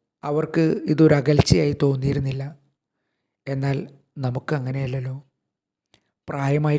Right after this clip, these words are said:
കഴിയുമ്പോൾ, ആത്മവിശ്വാസം പതിയെ കുറഞ്ഞു വരുമ്പോൾ, വളർത്തി വലുതാക്കിയ മക്കൾ തങ്ങളുടെ അടുത്തുണ്ടാകണമെന്നും തൊട്ടും തലോടിയും ആശ്വസിപ്പിച്ചുമൊക്കെ കുറച്ചുനാൾ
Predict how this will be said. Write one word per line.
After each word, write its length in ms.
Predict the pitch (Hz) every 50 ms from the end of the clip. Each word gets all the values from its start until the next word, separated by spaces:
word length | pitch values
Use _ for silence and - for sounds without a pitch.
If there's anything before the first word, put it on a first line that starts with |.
| -
കഴിയുമ്പോൾ, 540 | 156 139 135 139 139 135 131 135 135 139 151 - _ _ _ _ _ _ _ _ _ _ _ _ -
ആത്മവിശ്വാസം 880 | - 139 135 131 - - 151 147 139 143 - - 156 151 139 143 156 131
പതിയെ 260 | 135 135 131 139 139
കുറഞ്ഞു 420 | - - - 127 135 139 139 143
വരുമ്പോൾ, 400 | 151 143 139 131 131 131 135 135 135 - _ _ _ _ _ _ _ _ _ _ _ _ _ _ _ _ _ _ - -
വളർത്തി 400 | 143 143 139 139 - - - 165
വലുതാക്കിയ 540 | 160 160 160 151 - 156 151 151 - 165
മക്കൾ 520 | 156 147 139 135 - - 139 135 139 156 - - _ _ _ _ _ _ _ _ _ _ _ _ _ - -
തങ്ങളുടെ 360 | 143 131 135 143 143 139 156
അടുത്തുണ്ടാകണമെന്നും 960 | 147 135 - - 175 156 151 147 143 135 135 135 135 131 131 127 127 139 160 - _ _ _ _ _ _ _ _ _ _ _ _ _ _ _ _ _ _ _ _ -
തൊട്ടും 460 | 160 143 - - - 175 160 156 - - -
തലോടിയും 520 | 147 139 143 151 147 147 151 151 147 147 151 185 - _ _ _ _ -
ആശ്വസിപ്പിച്ചുമൊക്കെ 1120 | - 143 143 135 - - 151 - - 156 - 151 - - 147 143 - - - 143 143 156 160 - _ _ _ _ _ _ _ _ _ _ _ -
കുറച്ചുനാൾ 640 | - 143 139 135 - - 175 151 139 131 131 135